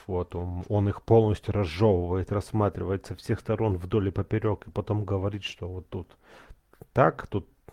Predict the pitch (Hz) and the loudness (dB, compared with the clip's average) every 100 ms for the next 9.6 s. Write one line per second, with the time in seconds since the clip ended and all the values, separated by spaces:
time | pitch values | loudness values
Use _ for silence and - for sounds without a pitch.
0 | 104 113 123 107 101 98 139 143 101 - | 0 2 4 2 0 0 4 4 2 0
1 | 92 92 - 95 - 98 95 98 - 123 | -6 -4 -2 -4 -6 -10 -2 -2 0 -4
2 | 151 - 113 113 101 90 - - _ - | -4 -8 -4 -2 -2 -4 -10 -20 _ -20
3 | - - - _ - 208 147 101 147 131 | -20 -20 -20 _ -10 0 2 4 2 4
4 | 110 104 107 107 101 95 92 - - - | 4 6 4 4 2 -2 -6 -8 -12 -12
5 | 113 92 92 92 - 120 120 120 120 107 | -12 -10 -10 -12 -2 0 2 4 2 0
6 | 104 101 110 165 190 185 - - - - | -2 -2 -2 0 0 0 -6 -20 -20 -20
7 | - - - - - - _ _ - 98 | -20 -20 -20 -20 -20 -20 _ _ -2 0
8 | 95 92 107 127 117 113 87 - 113 110 | 2 0 2 4 2 0 -6 -2 2 4
9 | 101 95 87 80 78 | 4 4 2 0 -6